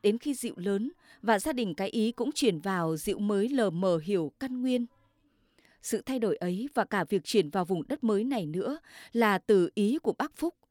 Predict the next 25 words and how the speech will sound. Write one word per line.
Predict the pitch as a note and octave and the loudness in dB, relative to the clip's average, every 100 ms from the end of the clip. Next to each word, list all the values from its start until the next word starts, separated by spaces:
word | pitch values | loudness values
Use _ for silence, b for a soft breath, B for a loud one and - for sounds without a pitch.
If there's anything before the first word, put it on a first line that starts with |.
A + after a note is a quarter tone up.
| b b b | b b b
người | A#3+ G3+ | 8 8
vào | A3 F#3+ | 6 -2
sinh | - D4 | -2 -2
ra | C#4 D4 | -2 -4
tử | - A3+ C3+ | -2 -2 0
với | G3 | -2
bố | F#3+ G3+ | 0 -2
ngày | A#3+ D4+ G3 | 0 -2 -2
còn | G#3 F#3+ | -2 -2
ở | F#3+ | -4
chiến | D3+ G3+ A3+ | -2 -4 -4
trường. | - A3+ E3+ C#3+ _ _ _ _ _ _ _ _ _ - | 0 0 0 -6 _ _ _ _ _ _ _ _ _ -4
Ngày | A3 F#3+ | 0 2
Diệu | D#3 G#3 | 0 -4
rời | - G#3+ F3 | 0 0 0
làng | F#3 F3+ D#3 D3+ | -2 -4 -4 -4
chỉ | F#3 | -4
có | - | -2
thằng | G#3 A#3 F3 | -4 -6 -4
Hùng | G3+ F3 D3+ | -4 -4 -4
cái | F#3+ F#3+ | -6 -6
Ý | A3+ G3 B3+ | -4 -4 -4
ra | - C4 | -6 -8
tạm | - A3 | -6 -8
biệt. | F#3 F#3+ | -4 -4